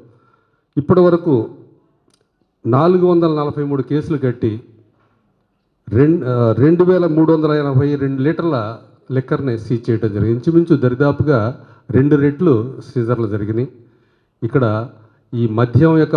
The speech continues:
ప్రభావం ఏమాత్రం ఉండకుండా ఉండాలనే ఉద్దేశంతోటే అధికారులు, పై అధికారుల సూచనల మేరకు మేమందరం కూడాను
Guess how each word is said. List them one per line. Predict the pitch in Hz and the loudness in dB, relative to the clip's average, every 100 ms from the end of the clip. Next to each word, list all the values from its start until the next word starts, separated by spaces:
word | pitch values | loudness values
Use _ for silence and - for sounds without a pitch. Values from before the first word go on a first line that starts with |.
| - | 0
ప్రభావం | 131 117 139 143 127 123 | 0 2 2 0 0 0
ఏమాత్రం | 135 135 143 147 143 131 | 0 -2 -2 -2 -2 -2
ఉండకుండా | 127 135 131 | -2 -2 0
ఉండాలనే | 127 127 123 120 117 113 | 0 0 0 0 0 0
ఉద్దేశంతోటే | 120 110 117 117 113 120 98 110 - _ _ _ - | 0 0 0 0 0 0 0 -6 -14 _ _ _ 0
అధికారులు, | 120 135 143 127 123 | 2 2 2 0 0
పై | 123 127 | 2 2
అధికారుల | 120 120 120 117 | 0 -2 0 0
సూచనల | - 127 131 120 117 | 0 0 0 0 0
మేరకు | 113 117 113 92 - _ _ _ - | 0 0 -2 -4 -12 _ _ _ -4
మేమందరం | 110 110 117 131 127 | 2 2 4 2 2
కూడాను | 127 127 | 0 0